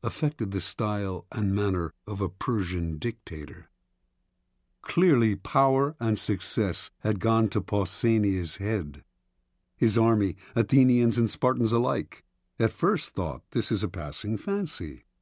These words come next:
He had always been a bit exaggerated in his gestures. But when he flaunted his disdain for the Greek simple way of life and insulted the common Greek soldier, they began to feel he had gone too far.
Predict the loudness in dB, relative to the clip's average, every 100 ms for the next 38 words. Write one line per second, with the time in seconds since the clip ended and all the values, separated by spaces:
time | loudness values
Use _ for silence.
0 | _ 0 2 4 4 2 2 2 2 0
1 | 0 0 0 0 0 0 0 0 -2 -2
2 | -2 -2 -4 -4 -6 -6 -10 -10 -10 -16
3 | _ _ _ _ -2 0 4 4 2 0
4 | -2 0 0 -2 0 0 0 0 0 0
5 | 0 2 4 2 0 -6 -14 0 2 2
6 | 2 0 0 -2 0 2 0 2 2 2
7 | 0 -4 -4 -4 -8 -20 _ _ 4 4
8 | 4 2 -2 2 0 0 -2 0 2 2
9 | 2 0 0 -2 -2 0 0 -2 -6 -14
10 | _ _ 0 2 2 2 0 0 -2 -2
11 | 0 2 2 -2 -2 -2 -2 0 0 -2
12 | -4 -6 -4 -2 -2 -4 -8